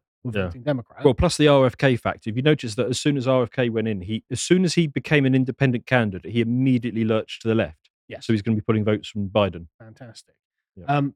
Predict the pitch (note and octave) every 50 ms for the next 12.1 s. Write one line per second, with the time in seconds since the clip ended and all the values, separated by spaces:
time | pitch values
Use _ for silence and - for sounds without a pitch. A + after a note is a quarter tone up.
0 | _ - D#3 D#3+ D#3 C#3 - F3 D#3+ D#3 D#3 D#3 D3+ D3+ D3+ C#3 - _ _ _
1 | _ _ _ _ _ _ _ - G3+ E3 - G#3 F#3+ - F3+ D#3+ C#3+ - D#3+ D3+
2 | C3+ B2 B2+ C3+ C3 B2 B2+ D3 B2 - - C3+ C3+ C3+ C3 B2 B2+ B2 A#2+ A#2
3 | - _ _ - A2+ C3 F3 G#3+ F#3+ D3 - - G#2 C3 F#3 G3+ - _ _ _
4 | _ _ _ _ _ _ _ _ _ _ G2+ - - - C3+ A2+ - - B2 G#2+
5 | A#2+ A2+ G#2+ G#2+ D#3 D3 C3 B2+ A#2+ A#2 G#2+ _ _ _ _ _ - D3 C#3+ E3+
6 | E3 C#3+ E3+ E3+ D#3+ D3+ C#3+ - G3 F3+ D3 C#3 F3 F3+ F3+ - - G#3+ G#3 G#3
7 | G3 F#3 D#3+ - F3 D#3+ F3+ F3+ E3 C3 - - - - _ _ _ - - D#3+
8 | - - - F#3+ - - D3+ - - A#3 A3+ - - D#4 A#3 A#3+ A#3 A#3+ G3 F#3
9 | F3+ F#3 F#3+ - B3 A#3 A#3+ B3 C4 C4 B3+ G3 A#3 G#3+ A#3 A3+ G3 - C4 G3+
10 | G3+ E3+ - _ _ _ _ _ _ _ _ F3+ F3 G#3 F3+ F#3+ F#3 G3+ G3+ -
11 | - F#3 F#3+ F3 - _ _ _ - - F#3+ F#3+ F#3 F#3 D#3 D3 C3+ A2+ A#2+ A#2
12 | G#2+